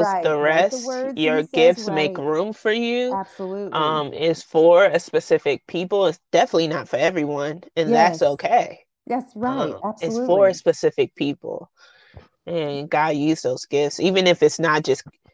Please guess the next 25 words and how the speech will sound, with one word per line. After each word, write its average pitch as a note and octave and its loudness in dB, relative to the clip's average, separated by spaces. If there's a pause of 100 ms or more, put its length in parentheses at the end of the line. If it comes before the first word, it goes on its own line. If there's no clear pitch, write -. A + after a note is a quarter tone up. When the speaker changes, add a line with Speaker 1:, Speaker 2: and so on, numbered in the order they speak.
(260)
Speaker 2:
you E3+ 0
know, D3 2
we D3+ 0
talk E3+ 0
about D3+ -4
creativity, C#3+ 0
but C#3 -2 (540)
God, D3+ -6 (260)
y-, - -8
you D#3 -4
know, D#3+ -4
those D#3+ -4
gifts D#3+ -2
have - -12
a - -18
purpose. - -10 (140)
Speaker 1:
Yes, D#3 -4
Speaker 2:
And D#3 -6
it's, D3 -8
Speaker 1:
ab- E3+ -4
Speaker 2:
it, D#3 -6
it's D#3+ 0
gonna D#3+ 0
be - -6
fulfilled. - -6